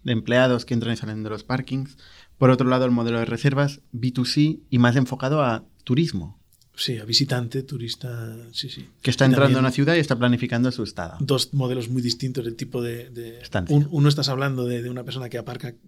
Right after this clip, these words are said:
Speaker 2: prácticamente cada día y que gasta un poquito de cada día, y el otro está pers-, hablando de una persona que aparca dos o tres días, eh, reserva para dos o tres días, o una semana, o, o un mes, eh, pero que hace una reserva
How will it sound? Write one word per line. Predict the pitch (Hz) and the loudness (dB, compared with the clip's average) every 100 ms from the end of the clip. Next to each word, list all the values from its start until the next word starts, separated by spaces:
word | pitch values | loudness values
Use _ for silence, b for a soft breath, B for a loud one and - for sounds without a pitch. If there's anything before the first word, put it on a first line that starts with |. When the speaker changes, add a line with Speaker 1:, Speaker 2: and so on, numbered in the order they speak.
| - | -16
Speaker 2:
prácticamente | 127 120 117 117 117 | -12 -10 -8 -8 -8
cada | 123 117 | -4 2
día | 151 160 143 | 2 4 0
y | |
que | 143 | -4
gasta | 120 - 131 | -12 -12 -12
un | |
poquito | 123 147 131 135 135 B B B | -12 -10 -8 -8 -10 B B B
de | - | -18
cada | - 131 | -12 -8
día, | 135 151 | -6 -4
y | 170 | -6
el | 120 | -8
otro | 117 | -12
está | 143 143 120 | -14 -12 -12
pers-, | 117 - 143 147 | -12 -12 -12 -8
hablando | 123 120 123 | -6 -4 -4
de | |
una | 123 | -4
persona | 120 127 | -6 -8
que | 127 | -8
aparca | 113 113 135 135 b b b | -10 -8 -6 -6 b b b
dos | 143 139 | -4 -2
o | 143 | -2
tres | 135 131 127 123 | 0 0 -2 2
días, | 139 135 143 143 143 | 4 4 2 0 -2
eh, | 139 139 139 143 143 143 B B B | -2 -6 -4 -4 -4 -6 B B B
reserva | - 143 143 143 | -6 2 4 4
para | 131 127 | 2 0
dos | 135 | 0
o | 139 | 0
tres | 143 143 | 0 2
días, | 170 170 185 180 | 6 6 4 -2
o | 147 | -8
una | 120 123 | -6 -4
semana, | 120 131 151 117 | -2 0 0 0
o, | 110 | -8
o | 113 113 117 113 | -16 -20 -20 -18
un | 120 123 | -12 -4
mes, | 139 165 185 B B B - | 0 0 -2 B B B -8
eh, | 127 117 110 113 | -4 -4 -4 -8
pero | 120 127 | -6 -4
que | 165 | -4
hace | - 123 | -8 -8
una | 120 117 | -8 -10
reserva | 120 135 127 143 147 156 | -6 -4 -2 0 0 0